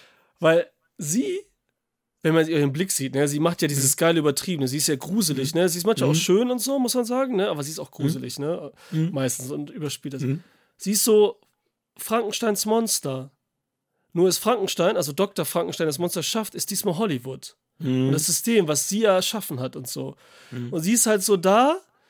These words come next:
Speaker 1: und dieses Haus, ne, was dieses Horrorhaus ist, da wo noch so das versteckt ist, dieses alte, ne, dem Ding und so, musst du sofort dran denken und finde ich auch, ist auch ein bisschen passend. Ich meine, es ist immer schön, aber für mich ist es natürlich passend.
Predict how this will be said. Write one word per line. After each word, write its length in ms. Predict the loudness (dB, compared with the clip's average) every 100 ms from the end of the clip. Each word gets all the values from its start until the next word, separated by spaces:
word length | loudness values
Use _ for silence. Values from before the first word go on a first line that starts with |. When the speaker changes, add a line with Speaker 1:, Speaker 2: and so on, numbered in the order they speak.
| _ _ _
Speaker 1:
und 240 | -4 -4 -4
dieses 280 | -2 -2
Haus, 480 | 2 4 4 2 0
ne, 180 | 2 4
was 160 | 2 0
dieses 220 | -2 0
Horrorhaus 500 | 0 2 4 4 2
ist, 240 | -2 0
da 140 | 2 4
wo 100 | 4
noch 140 | 4
so 280 | 4 6 6
das 180 | 2 0
versteckt 480 | -4 0 -2 -2
ist, 220 | -8 -6 -2
dieses 240 | -2 -2
alte, 540 | 0 2 2 2 2
ne, 160 | 4 2
dem 160 | 0 0
Ding 200 | 0 0
und 100 | -2
so, 200 | -4 -6 -14 -20 -8
musst 200 | -2 0
du 60 | 0
sofort 160 | 0
dran 80 | 0
denken 240 | -2 0 0
und 100 | 0
finde 200 | 0 0
ich 100 | 0
auch, 140 | -2
ist 80 | 0
auch 100 | -2
ein 80 | -2
bisschen 220 | -4 -2
passend. 240 | -4 -4
Ich 80 | -2
meine, 140 | -2
es 100 | -2
ist 60 | -2
immer 140 | -2
schön, 220 | -2 -2 -4
aber 100 | -4
für 120 | -4
mich 160 | -4
ist 80 | -4
es 60 | -4
natürlich 300 | -4 -6 -6
passend. 400 | -6 -4 -4